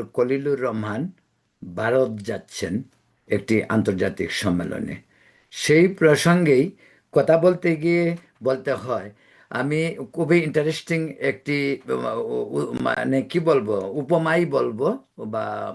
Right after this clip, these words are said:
বা, একটি, একটি, উম, উদাহরণ দিয়ে বলতে চাচ্ছি যে আমাদের যে নিরাপত্তা উপদেষ্টা, বাংলাদেশের ইতিহাসে কখনোই এই যে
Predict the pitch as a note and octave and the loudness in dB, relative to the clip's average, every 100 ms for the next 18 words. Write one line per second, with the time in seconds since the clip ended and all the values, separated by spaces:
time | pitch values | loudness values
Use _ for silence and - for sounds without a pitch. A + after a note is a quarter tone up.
0 | G#2 G#2 G2 G2+ G#2 - A2+ G2+ A2+ A2 | -8 -10 -8 -10 -8 -6 -6 -6 -6 -4
1 | A2 G#2+ - A#2+ A2 A2 _ _ A2+ A#2+ | -4 -4 -2 -2 -2 -6 _ _ -6 -4
2 | A2 B2 B2+ C3+ D3 D3+ C#3+ D3 B2 B2 | -4 -2 0 2 2 0 0 0 -2 -4
3 | B2 A2+ A2 - - E3 A3 - - _ | -4 -4 -6 -6 -4 -2 -4 -10 -20 _
4 | - C#3 E3+ E3 - _ _ - D3+ F3+ | -4 2 2 0 -8 _ _ -2 2 2
5 | F3 G3+ G#3+ G3+ G3+ _ _ _ _ C#3 | 4 6 6 4 -2 _ _ _ _ -10
6 | A#2 D3+ D3+ D3 D3 D3+ D3 D3 - C3 | 2 4 4 2 0 -2 -2 -4 0 -2
7 | G2 A#2+ A#2+ A2 - F#2+ G#2+ C3 D#3 D#3 | 0 -2 -4 -4 -8 -8 -4 -2 0 0
8 | C3+ E3 E3+ - E3+ E3 G2 B2+ - C3 | 2 0 0 0 2 0 -6 -8 -4 -2
9 | C3+ B2+ - C#3+ D3+ - _ _ - B2 | -2 -4 0 0 0 -6 _ _ -2 -2
10 | A2+ C#3 C#3+ C#3+ C#3+ - - G#2+ A#2 A#2+ | 0 -2 -2 -4 -6 -12 -8 -4 -2 -2
11 | A#2+ B2 D#3+ - A2 G#2 B2 | -4 -8 -14 -16 -10 -2 0